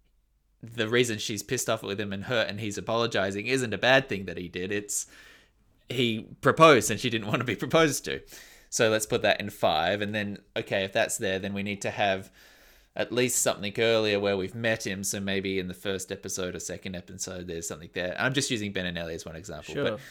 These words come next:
Speaker 1: But, um, so you, you, you, you're sort of sprinkling in that way. Or for Gwen, it's, okay, we know she wants to be a, a D J. She's inherited this, um, funeral home. Why is she even in the show?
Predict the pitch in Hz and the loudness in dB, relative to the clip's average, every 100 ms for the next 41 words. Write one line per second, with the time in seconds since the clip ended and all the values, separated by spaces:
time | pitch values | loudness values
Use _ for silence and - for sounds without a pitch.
0 | - - - 107 98 - 123 - 123 123 | -20 -20 -2 -2 0 2 2 2 -2 0
1 | 123 127 120 - 123 110 147 117 - 156 | 0 2 0 0 -4 0 2 2 2 2
2 | 147 135 113 107 98 92 - 98 85 90 | 2 0 -2 -2 -4 -6 -6 -8 -6 -6
3 | 110 - - - - 123 120 - 113 113 | -10 -20 -20 -20 0 6 6 6 0 2
4 | 113 117 113 98 92 - - - - - | 4 4 4 0 0 -2 -2 -4 -16 -20
5 | - - 113 101 101 117 127 - - 113 | -8 -4 0 0 2 4 4 2 -2 -2
6 | 104 - 104 101 95 101 - - - - | -2 -4 -2 0 0 -2 -6 -20 -20 -20
7 | - 104 104 110 107 95 78 104 - - | -8 -6 -2 -2 -2 -2 -2 -4 -8 -20
8 | - _ _ - 123 101 104 113 107 104 | -20 _ _ -8 -6 -4 2 4 4 2
9 | 92 101 92 - - - _ _ - 92 | -2 -4 -4 -4 -6 -10 _ _ -10 -8
10 | 87 85 - - 123 107 107 92 95 98 | -8 -10 -8 -6 -4 -4 -4 -4 -4 -4
11 | 101 110 110 101 - - - - 101 107 | 2 2 4 2 0 -2 -6 -6 -4 -4
12 | 98 98 101 _ 113 113 101 - 170 | -4 -8 -10 _ -8 -4 -4 0 0